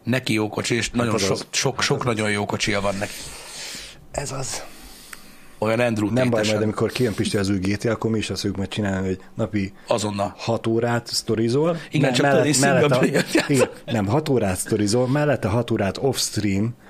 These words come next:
Speaker 2: fogjunk ilyen érdekességeket csinálni, és az Dani, Jani, meg szimultán vágja,
Speaker 1: Mhm.
Speaker 2: viccesebbnél viccesebbre, és akkor gyakorlatilag nyolcvanöt G T A videó fog kimenni naponta.
Speaker 1: Tudod, milyen, tudod, milyen nagyon nehéz? Az, hogy megvan a korosztály, akiknek ezek,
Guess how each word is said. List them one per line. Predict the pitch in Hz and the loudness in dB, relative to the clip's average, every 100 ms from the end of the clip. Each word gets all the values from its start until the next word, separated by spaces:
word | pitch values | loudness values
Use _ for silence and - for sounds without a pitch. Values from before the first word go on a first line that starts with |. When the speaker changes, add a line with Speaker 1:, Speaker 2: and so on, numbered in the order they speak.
| - | -20
Speaker 2:
fogjunk | - 117 110 107 110 95 | -6 -2 2 2 0 0
ilyen | 117 107 | 0 0
érdekességeket | 107 101 - 107 104 110 - 117 113 113 | 0 -2 -2 -2 0 0 0 0 0 0
csinálni, | 123 127 131 | 0 2 2
és | 143 120 113 | 0 0 0
az | 117 - - | 0 -2 -2
Dani, | 117 120 143 160 143 - - - | 0 2 0 -2 -6 -20 -20 -10
Jani, | 110 107 127 160 - - - - - - - - | -2 0 0 -2 -8 -20 -20 -20 -20 -20 -14 -2
meg | 117 113 120 | 0 0 0
szimultán | 117 143 107 104 101 | 2 2 2 2 2
vágja, | 101 98 104 135 147 - | 2 2 2 2 0 0
Speaker 1:
Mhm. | 160 156 | 2 4
Speaker 2:
viccesebbnél | 127 123 107 117 104 104 | 4 2 2 2 2 2
viccesebbre, | 104 107 - 107 123 147 123 | 2 0 0 0 0 -2 -4
és | 107 - | -4 -2
akkor | - 117 113 117 - 120 - | 0 0 0 -4 -12 -14 -4
gyakorlatilag | 107 - 110 104 110 107 104 - - _ - 127 | -4 0 -2 0 0 -2 -4 -12 -20 _ -12 -2
nyolcvanöt | 127 104 - 107 98 - 113 110 104 104 | 0 0 -2 -4 -4 -8 -8 -8 -8 -6
G | 110 107 | -2 0
T | 117 | 0
A | 98 | -2
videó | 101 101 | -2 -2
fog | 95 107 | -2 -4
kimenni | - 98 101 | -4 -4 -4
naponta. | 101 113 107 120 - | -4 -6 -6 -8 -4
Speaker 1:
Tudod, | - 277 | 0 2
milyen, | 359 370 330 | 2 0 2
tudod, | 277 320 | 2 2
milyen | 339 | 2
nagyon | 330 302 | 2 0
nehéz? | 294 202 127 92 - | 2 2 2 0 0
Az, | 190 - | 0 2
hogy | 240 | 4
megvan | 214 262 | 4 2
a | 214 | 2
korosztály, | 170 175 143 - 123 | 2 2 2 2 2
akiknek | 123 135 131 127 | 2 0 0 0
ezek, | - 139 120 123 - | 0 2 2 0 -2